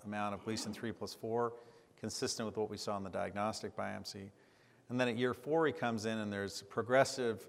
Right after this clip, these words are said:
lesion on M R I. You can see the, the right mid-gland lesion has now gone from five millimeters to seventeen millimeters, possible seminal vesicle invasion, and a biopsy shows an increase in quantity of Gleason three plus four. Importantly, there was no cribriform pattern or intraductal carcinoma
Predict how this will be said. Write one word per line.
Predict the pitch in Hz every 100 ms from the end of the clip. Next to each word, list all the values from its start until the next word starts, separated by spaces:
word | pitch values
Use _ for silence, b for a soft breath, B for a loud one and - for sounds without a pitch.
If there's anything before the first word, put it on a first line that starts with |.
| -
lesion | 110 123 107 110
on | 104 101
M | 101
R | 98
I. | 98 98 98
You | 104
can | 104
see | - 113
the, | 101 98 - B B -
the |
right | 110 117 120
mid-gland | 113 113 113 110 104
lesion | 104 101 107
has | 98 92
now | 104 101
gone | 101 101
from | 107 95
five | - 110 113
millimeters | 113 110 110 107 107 -
to | -
seventeen | - 117 117 117 113
millimeters, | 107 104 107 104 104 - b b b b _
possible | - 123 - 120
seminal | - 113 107
vesicle | 101 101 - 104
invasion, | 95 98 95 98 98 - b b b -
and | 104
a |
biopsy | 104 101 - 107
shows | - 104 101
an | 104
increase | 107 110 95
in | 98
quantity | - 104 101 98
of | 92
Gleason | 104 101 - 98
three | 101
plus | 95 95 -
four. | 110 101 101 98 - B B B B -
Importantly, | 110 185 190 135
there | 120
was | 117
no | 147
cribriform | 151 160 151 - 120 113
pattern | - 110 107 104
or | 98
intraductal | 107 - 113 107 113
carcinoma | 113 104 113 104